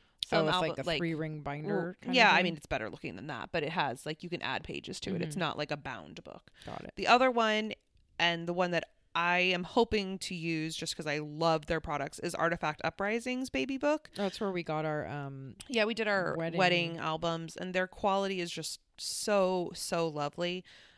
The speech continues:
Speaker 2: Um, but, uh, their baby book is just, like, uh, neutral. So it's just, like, you fill in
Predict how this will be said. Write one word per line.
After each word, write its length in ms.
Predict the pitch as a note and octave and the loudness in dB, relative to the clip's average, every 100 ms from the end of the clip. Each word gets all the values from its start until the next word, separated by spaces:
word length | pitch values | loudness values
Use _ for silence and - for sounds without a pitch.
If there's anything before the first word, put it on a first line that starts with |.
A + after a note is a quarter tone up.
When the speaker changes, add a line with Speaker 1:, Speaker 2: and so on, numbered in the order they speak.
| - | -2
Speaker 2:
Um, 400 | F#3+ F3 E3 E3 - | 2 4 2 0 2
but, 320 | G3 E3+ - | 2 2 -2
uh, 200 | F#3 F3+ - | 0 0 -4
their 520 | F3 G3+ G3 G#3 G#3 | 0 4 4 4 2
baby 320 | F3+ G3 G3+ | 0 0 0
book 300 | F#3+ G#3+ - - | 0 0 0 -4
is 240 | F3+ F#3+ E3+ | 0 0 0
just, 380 | F3+ - - - | -2 -2 -6 -4
like, 420 | D#3 C3+ - - _ _ _ _ - - | -2 -2 -8 -20 _ _ _ _ -12 -4
uh, 160 | G#2 - | -2 -2
neutral. 480 | G3 F3 E3+ C#3+ C#3+ | -4 -4 -6 -8 -8
So 160 | - F3+ | -8 -8
it's 120 | F3 | -6
just, 160 | F3 - | -8 -4
like, 240 | E3 - _ _ _ - | -4 -6 _ _ _ -14
you 140 | F#3 F#3 | -10 -6
fill 260 | - E3 | -2 -2
in 320 | D#3+ D3+ D#3 | -2 -6 -8